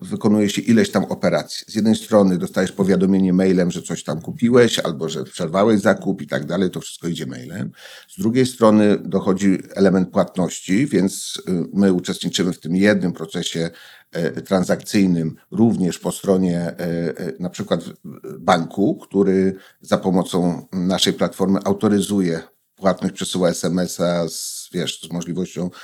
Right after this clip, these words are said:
e, mm, zautoryzowania tej płatności i wysyła dodatkowo maila o tym, że taka płatność, y, nastąpiła, że z-, y, te środki przeszły.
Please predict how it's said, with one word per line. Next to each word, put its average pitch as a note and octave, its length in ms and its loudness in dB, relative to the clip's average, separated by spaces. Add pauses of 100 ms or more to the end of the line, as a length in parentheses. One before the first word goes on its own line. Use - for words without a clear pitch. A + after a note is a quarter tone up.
(320)
e, E2 460 0
mm, E2+ 960 -2
zautoryzowania F2 760 0
tej E2 160 -4
płatności G#2+ 840 -4
i C#3 60 2
wysyła F#2+ 500 2
dodatkowo F2 520 0
maila F2 500 2 (260)
o G2 120 2
tym, F#2 280 4
że F2 200 0
taka F2+ 240 -2
płatność, - 800 -4
y, D#2 380 -4
nastąpiła, F2+ 640 0
że F2 100 -4
z-, - 320 -14
y, D2+ 380 -10 (280)
te E2+ 100 -8
środki F2+ 360 -4
przeszły. - 600 0